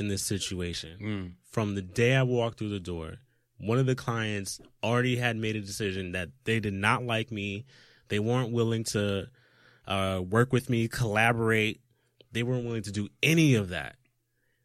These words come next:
Speaker 1: The reason being, I knew I was stepping into shoes that were gonna be hard to fill. The, the two people that left, the, the supporting roles that I, that I stepped into, they had great relationships.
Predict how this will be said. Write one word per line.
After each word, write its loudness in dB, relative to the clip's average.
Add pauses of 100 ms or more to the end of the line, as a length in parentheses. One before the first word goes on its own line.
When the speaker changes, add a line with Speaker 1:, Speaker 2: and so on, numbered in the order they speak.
(420)
Speaker 1:
The -2
reason 4
being, 4 (1300)
I 6
knew 4
I 4
was 4
stepping 2
into -2
shoes 0
that -2
were -8
gonna -6
be -6
hard -6
to -10
fill. -8
The, -10 (300)
the -4
two -2
people 0
that 0
left, -2 (380)
the, -2
the -6
supporting -2
roles -2
that -4
I, 0 (180)
that -2
I 0
stepped -4
into, -4 (880)
they 2
had 0
great 2
relationships. 0